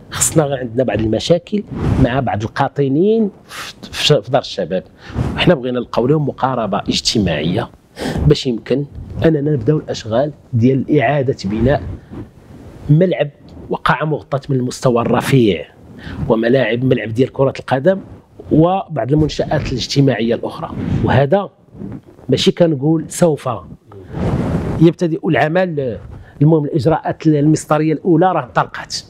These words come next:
ثانيا، عندنا تصور، ماشي، ما، ماشي قاسي، عندنا تصور. الحديقه اللي قدام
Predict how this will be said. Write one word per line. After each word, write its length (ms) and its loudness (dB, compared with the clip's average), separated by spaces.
ثانيا، 520 2
عندنا 160 4
تصور، 520 -6
ماشي، 220 0
ما، 280 4
ماشي 280 -2
قاسي، 240 -8
عندنا 140 4
تصور. 500 0
الحديقه 420 2
اللي 140 2
قدام 640 0